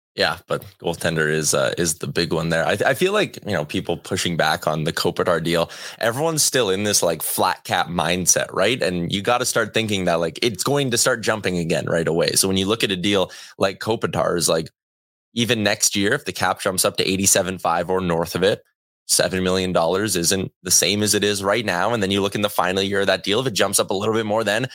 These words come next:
all of a sudden, if you're paying Kopitar seven million, but he's planted on your second line, like,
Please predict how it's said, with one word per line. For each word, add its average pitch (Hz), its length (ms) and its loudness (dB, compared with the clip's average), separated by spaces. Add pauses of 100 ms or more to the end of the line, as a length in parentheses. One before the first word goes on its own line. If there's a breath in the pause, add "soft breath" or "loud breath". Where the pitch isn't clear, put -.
(200 loud breath)
all 95 100 2
of 110 60 -2
a 113 60 0
sudden, 127 280 2
if 131 160 -2
you're 104 140 -2
paying 127 260 -2
Kopitar 117 360 -2
seven 107 280 0
million, 117 380 0
but 101 100 2
he's 90 240 -2 (240)
planted 107 300 0
on 107 120 0
your 98 100 0
second 104 340 2
line, 98 340 0
like, 92 240 -2